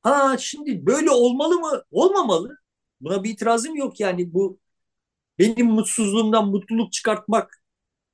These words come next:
çok da insani ve çok ahlaki falan falan değil. Değil de ama bu, bu problemin böyle olduğunu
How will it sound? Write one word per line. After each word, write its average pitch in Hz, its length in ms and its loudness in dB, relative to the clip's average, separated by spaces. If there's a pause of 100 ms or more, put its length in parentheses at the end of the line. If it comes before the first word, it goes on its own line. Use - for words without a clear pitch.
(420)
çok - 240 -2
da 208 260 2 (280)
insani 202 540 0
ve 196 140 4 (120)
çok 208 280 -4
ahlaki 190 520 -2
falan 196 220 -8
falan 220 260 -4
değil. 320 180 -8
Değil 330 420 2
de - 220 0 (520)
ama 202 300 2
bu, 262 300 -2
bu - 280 -8
problemin 226 480 2
böyle 247 220 4
olduğunu 220 300 0